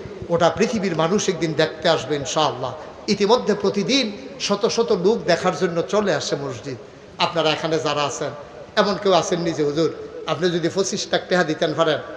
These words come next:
আমিও তো ইচ্ছা করলে দশটা হাজার টাকা দিতাম পারি, বিশটা হাজার টাকা দিতাম পারি।" পনেরো কোটি টাকার মসজিদ, এটা তো যেমন তেমন মসজিদ না। কেউ পারবেন নি এরকম যে, "হুজুর, ইনশাআল্লাহ আমি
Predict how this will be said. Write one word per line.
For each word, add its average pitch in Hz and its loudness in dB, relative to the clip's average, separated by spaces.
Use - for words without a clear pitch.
আমিও 165 2
তো 254 0
ইচ্ছা 214 0
করলে 185 0
দশটা 160 2
হাজার 156 2
টাকা 165 0
দিতাম 156 0
পারি, 143 -4
বিশটা 196 2
হাজার 170 4
টাকা 180 2
দিতাম 156 0
পারি।" 156 2
পনেরো 294 4
কোটি 233 -2
টাকার 220 6
মসজিদ, 180 0
এটা 196 4
তো 190 2
যেমন 185 4
তেমন 190 0
মসজিদ 170 -2
না। 139 -4
কেউ 185 4
পারবেন 185 4
নি 175 0
এরকম 165 2
যে, 180 2
"হুজুর, 170 0
ইনশাআল্লাহ 165 4
আমি 156 -2